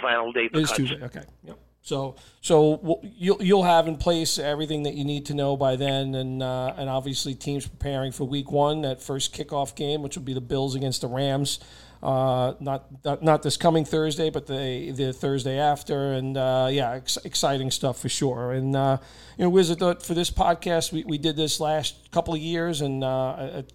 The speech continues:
Speaker 2: I think, uh, it was received well, and, uh, we're gonna go down that same road again. Uh, a lot of developments occur over the course of the preseason, and, uh, players start to move, uh, up the ranks, down the ranks. But, uh, I,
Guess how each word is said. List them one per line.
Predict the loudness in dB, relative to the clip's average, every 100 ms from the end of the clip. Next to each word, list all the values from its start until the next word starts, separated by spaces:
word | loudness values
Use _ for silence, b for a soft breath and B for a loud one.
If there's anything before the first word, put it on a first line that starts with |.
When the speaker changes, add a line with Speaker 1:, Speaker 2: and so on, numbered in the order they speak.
| -12
Speaker 2:
I |
think, | -6 -4 -4 -4
uh, | -4 -4
it | -4
was | -4 -2
received | -2 -2 -6 -2
well, | 4 4 4 2
and, | -2
uh, | -2
we're | -2
gonna | -2 -2
go | -2
down | -2 -2
that | -2 -2
same | -2 -2 0
road | 0 0
again. | 0 0 0 0 -6 B B B
Uh, | -6 -4 -4 -6 -14 -6
a | -2
lot | 4 4
of | 4
developments | 2 2 4 2 0 -2
occur | -4 -2 0 0
over | 0 -2
the | -4
course | 0 2 2 0
of | -4
the |
preseason, | -4 -6 -4 -2 -2 -2 -2 -2 -2
and, | -2 -2
uh, | 0
players | 2 4 4 0
start | 0 0 0
to | -2
move, | 0 2 0 -2 -10 B B B
uh, | 2 4 4 2
up | 0 0
the | 0
ranks, | 2 0 0
down | 2 4 4
the |
ranks. | 2 2 0 -2
But, | 0 -2 0 0
uh, | 2 2 0 -4
I, | -6